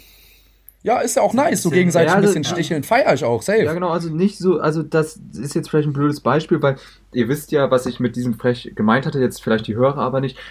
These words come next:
Speaker 3: Also das ist jetzt nicht diese Art von frech im Sinne von, "Ja, ich beleidige jetzt meinen Freund immer",
Speaker 1: Nein.
Speaker 3: sondern
Speaker 2: Ja.
Speaker 3: diese, diese Art von frech,
Speaker 1: Schlagen.
Speaker 3: so, ja, dass ich mich auch einfach traue, so meine Meinung zu sagen und wenn das nicht die Meinung ist, die, die, die du gerade hast, dann ist das ja sozusagen frech so.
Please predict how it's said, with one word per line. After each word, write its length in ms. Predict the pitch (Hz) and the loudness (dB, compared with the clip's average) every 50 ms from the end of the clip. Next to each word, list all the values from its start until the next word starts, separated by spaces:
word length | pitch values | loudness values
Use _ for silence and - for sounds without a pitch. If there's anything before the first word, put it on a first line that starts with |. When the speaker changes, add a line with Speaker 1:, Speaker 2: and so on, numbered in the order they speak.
| - - | -6 -2
Speaker 3:
Also 180 | - 113 113 | 0 2 2
das 120 | 113 110 - | 0 -2 -6
ist 100 | 135 - | -4 -2
jetzt 200 | 156 143 - - | -2 -2 -2 -2
nicht 180 | 139 131 - | -6 -6 -6
diese 320 | - 143 127 131 135 - - | -6 -6 -2 0 0 0 2
Art 220 | 110 127 127 - | 0 -2 -2 -4
von 240 | - - 120 113 104 | -4 -2 -2 -2 -2
frech 400 | - - - - 123 127 135 - | -4 -6 -4 -2 -2 -2 -2 -2
im 160 | 113 120 110 | -2 -2 -2
Sinne 260 | 107 127 135 139 127 | -2 -2 -2 -2 -4
von, 280 | 117 - - 120 117 110 | -4 -2 -2 0 0 2
"Ja, 160 | 117 117 117 | 2 0 0
ich 120 | 120 - - | -2 -2 -2
beleidige 480 | - 107 107 120 135 131 120 107 110 | 0 2 2 2 2 2 0 0 0
jetzt 300 | 101 101 101 95 - - | 0 0 0 -2 -4 -4
meinen 180 | 101 98 95 95 | -4 -2 -2 -4
Freund 400 | - - - 98 98 98 95 - | -4 -4 -2 -2 0 -2 -2 -4
immer", 320 | 98 95 107 120 156 190 - | -2 0 0 0 0 -2 -6
Speaker 1:
Nein. 340 | - 110 104 104 101 101 98 | -8 -6 -2 0 0 2 2
Speaker 3:
sondern 380 | 101 - 113 117 117 117 110 98 | 2 2 2 2 2 0 -2 -2
Speaker 2:
Ja. 120 | - 120 120 | -2 -4 -2
Speaker 3:
diese, 340 | 120 123 123 117 - - - | 0 0 0 0 -2 -4 -8
diese 300 | 101 - 113 110 123 - | -10 -8 -6 -4 -2 -2
Art 180 | 98 117 127 - | -2 -2 -2 -4
von 220 | - - 127 113 | -4 -6 -6 -6
frech, 220 | 107 - - 127 127 | -6 -4 -4 0 2
Speaker 1:
Schlagen. 260 | 147 165 170 156 117 | 4 4 4 4 2
Speaker 3:
so, 60 | 117 | 2
ja, 100 | 120 123 | 2 2
dass 220 | 120 127 120 - | 0 0 -2 -4
ich 260 | 127 117 - - - - | -6 -10 -10 -10 -8 -6
mich 240 | 127 131 117 - | -6 -4 -2 -2
auch 160 | - 131 123 135 | 0 0 0 0
einfach 300 | 135 127 - 131 127 - | -2 -2 -4 -6 -6 -6
traue, 320 | - - 131 135 143 131 | -4 0 2 2 2 2
so 100 | - 131 | 0 -2
meine 240 | 123 123 123 120 113 | 0 0 0 2 2
Meinung 380 | 110 113 117 131 135 131 120 | 2 2 2 2 0 -2 -6
zu 120 | - - 113 | -8 -10 -6
sagen 380 | 101 113 113 131 143 156 160 | -2 0 2 2 2 0 -2
und 100 | 143 117 | -2 0
wenn 120 | 110 117 117 | 0 2 2
das 160 | 117 117 - | 0 0 -2
nicht 160 | 135 120 - | -6 -4 -2
die 80 | 127 117 | 0 0
Meinung 240 | 117 113 123 120 - | 2 2 2 2 0
ist, 160 | - - - | -2 -4 -4
die, 60 | 110 | -6
die, 240 | 107 - 123 131 127 - - - _ - - - | -6 -4 -6 -6 -6 -8 -12 -16 _ -12 -8 -6
die 100 | 113 104 | -4 -4
du 160 | 123 139 131 | -4 -4 -2
gerade 380 | - 120 117 117 110 104 98 | 0 2 2 4 4 2 2
hast, 260 | 117 131 156 - - - | 2 0 -2 -2 0 0
dann 140 | 113 107 | 0 0
ist 160 | 123 139 - - | 0 -2 -2 -2
das 100 | 113 - | -2 -2
ja 80 | 113 | -2
sozusagen 360 | 98 92 87 - 95 85 85 | -4 -4 -6 -6 -6 -6 -6
frech 340 | - - - 82 82 - - | -8 -6 -4 -4 -4 -6 -8
so. 180 | - 73 - | -8 -8 -8